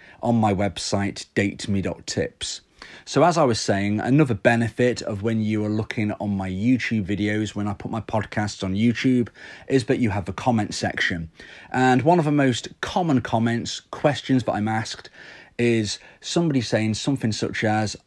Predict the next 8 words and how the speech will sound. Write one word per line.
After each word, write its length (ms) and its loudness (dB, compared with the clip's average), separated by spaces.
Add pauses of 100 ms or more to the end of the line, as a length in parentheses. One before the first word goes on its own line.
"I 100 -4
begged 640 0
and 120 -4
I've 160 -6
pleaded. 600 0 (240)
Does 200 0
this 300 2
mean 520 2